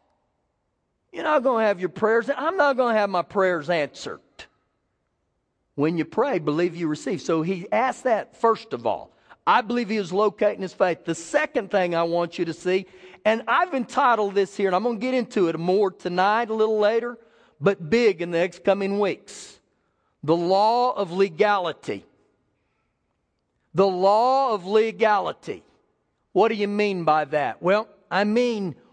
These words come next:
why do we ask and why do we pray? So it's legal.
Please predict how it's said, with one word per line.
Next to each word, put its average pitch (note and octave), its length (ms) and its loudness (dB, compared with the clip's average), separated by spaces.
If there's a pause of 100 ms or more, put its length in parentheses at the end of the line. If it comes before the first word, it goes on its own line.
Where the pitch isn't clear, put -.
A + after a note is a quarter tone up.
(100)
why C#4+ 400 2
do D#4+ 140 -2
we D4 320 -2
ask D4 520 0
and G#3+ 160 0
why C4+ 240 2
do C4+ 100 -4
we B3+ 160 -2
pray? A#3 540 0 (2000)
So D3+ 300 -2
it's - 180 -8
legal. D3 560 -4